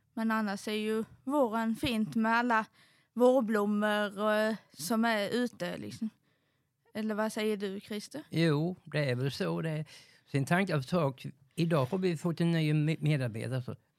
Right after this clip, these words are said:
Speaker 2: på Bab som heter Nils. Och han tog fram sin lilla mobil där och visade en jättefin blomma. Och bara det börjar man få bara vårkänslor, bara tanke på, "Åh, s-, det är så det ska se ut om kanske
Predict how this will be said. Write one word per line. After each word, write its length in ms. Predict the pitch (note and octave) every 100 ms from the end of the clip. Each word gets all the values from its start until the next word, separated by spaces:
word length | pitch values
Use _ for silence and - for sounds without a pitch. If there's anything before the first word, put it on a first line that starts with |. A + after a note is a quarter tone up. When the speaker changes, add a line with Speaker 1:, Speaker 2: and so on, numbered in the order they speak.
| -
Speaker 2:
på 280 | C#3+ C#3 C#3
Bab 360 | C3+ C3+ B2
som 100 | C3+
heter 280 | C3+ B2+ B2
Nils. 560 | B2 C3 G3 A3+ - - G#3 - _ _
Och 160 | C#3 C#3
han 220 | E3 D3
tog 200 | D3 C#3+
fram 240 | D#3+ D3 B2+
sin 200 | D3 C3+
lilla 440 | B2 A#2+ A#2+ A#2+ A#2+
mobil 460 | B2+ C3 C#3 D3
där 180 | D3+ G3+ - _
och 160 | C#3+
visade 360 | D3 D#3+ D3+ C3+
en 160 | C3 C#3
jättefin 600 | C#3+ D#3 C3+ B2+ B2+ B2 _
blomma. 640 | B2 C#3 E3+ D3+ A2 D#3 - - _ - _ _
Och 140 | D3+
bara 340 | D3 F3+ D3 D3 D3+ D3 -
det 360 | E3+ A#2+ F3+ G#3
börjar 340 | E3+ G3 F3 D#3+
man 400 | - D3 D3 D3+
få 160 | F#3
bara 340 | D3+ D3+ E3 C3+
vårkänslor, 760 | C3+ D#3 D#3 - C3 B2 B2+
bara 200 | B2 C#3
tanke 260 | B2+ C#3 C#3
på, 180 | C3 B2+ - _
"Åh, 300 | - D3 C#3
s-, 220 | - - -
det 80 | C#3
är 80 |
så 260 | C#3+ C#3+ B2
det 120 | G#2
ska 200 | G2+ A2+
se 140 | B2 B3+
ut 200 | F3 B2+
om 480 | D3 D3+ E3 F3+ F#3
kanske 360 | F#3+ F#3 G3+